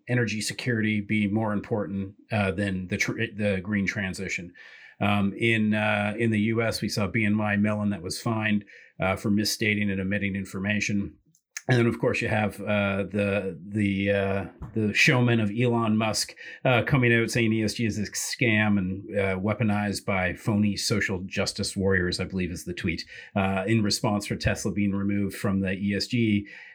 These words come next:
index. Um, what's your thought on all of, uh, on all of these, uh, notions? Do you think E S G, uh, that, that trend towards integration is becoming impaired at all, or what, what's your overall view on it?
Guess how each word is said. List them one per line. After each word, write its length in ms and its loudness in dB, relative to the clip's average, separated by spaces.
index. 580 2
Um, 400 2
what's 340 0
your 120 4
thought 440 0
on 340 2
all 360 2
of, 220 -8
uh, 420 -4
on 160 4
all 160 4
of 80 0
these, 340 0
uh, 360 0
notions? 560 2
Do 80 -4
you 60 -4
think 260 0
E 180 -4
S 160 2
G, 480 -2
uh, 300 2
that, 300 -2
that 180 -4
trend 340 2
towards 300 -2
integration 580 -2
is 160 -2
becoming 380 0
impaired 520 2
at 100 -2
all, 340 -2
or 140 2
what, 200 2
what's 180 0
your 100 2
overall 280 2
view 200 -4
on 120 -6
it? 80 -12